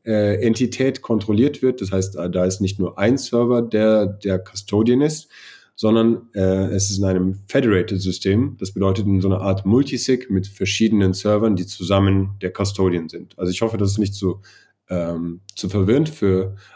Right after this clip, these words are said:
Einsteigende, die mit dem Thema noch nichts zu tun hatten. Aber jedenfalls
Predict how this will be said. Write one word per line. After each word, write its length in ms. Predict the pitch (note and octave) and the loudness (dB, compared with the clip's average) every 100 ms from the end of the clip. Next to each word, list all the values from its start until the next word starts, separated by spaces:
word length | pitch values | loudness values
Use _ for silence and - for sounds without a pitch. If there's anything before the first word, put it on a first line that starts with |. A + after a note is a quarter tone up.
| - | -2
Einsteigende, 840 | G#2 B2 C3+ B2 B2 B2+ C3 C3 - _ _ - | 0 0 2 2 4 4 2 0 -8 _ _ -4
die 260 | G2+ G2 | 2 4
mit 160 | G2 G2 | 2 2
dem 140 | G2 | 0
Thema 200 | F#2+ A2 | 0 2
noch 120 | F#2+ G2 | 2 2
nichts 180 | C3+ | 0
zu 80 | - | -4
tun 220 | - B2+ | -2 2
hatten. 320 | A2 A2+ B2 B2 - - _ _ | 2 2 -2 -2 -12 -20 _ _
Aber 280 | G#2+ G2 G2+ | 0 2 4
jedenfalls 680 | G2+ A#2 A#2+ A2+ G2+ - - | 4 4 2 0 0 -4 -12